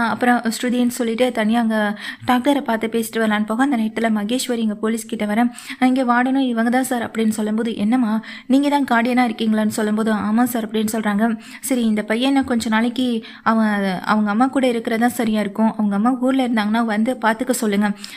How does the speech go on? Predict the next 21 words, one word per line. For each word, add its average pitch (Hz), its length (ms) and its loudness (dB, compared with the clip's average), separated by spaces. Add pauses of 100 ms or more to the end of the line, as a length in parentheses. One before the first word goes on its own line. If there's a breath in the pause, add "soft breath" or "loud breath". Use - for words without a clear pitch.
இப்ப 247 180 2
நீங்க 220 200 2
உங்க 220 180 0
கூட 285 180 2
கூட்டிட்டு 262 360 -2
போறீங்களான்னு?" 220 460 0
சொல்லி 220 180 -2
கேட்க, 220 240 -4 (220)
"ஓ 220 240 0
சரிங்க 262 320 0
சார்" 240 200 -4
அப்படின்னு 226 380 -2 (120)
மகேஸ்வரி 220 480 -2
சொல்லிட்டு 214 320 -4
இருக்காங்க. 202 280 -2 (420 loud breath)
அருணும் 311 380 0
நின்னுட்டு 254 280 0
இருக்க - 160 -2
அந்த 233 180 0
சமயத்துல 226 460 0
மீனாவும் 240 300 0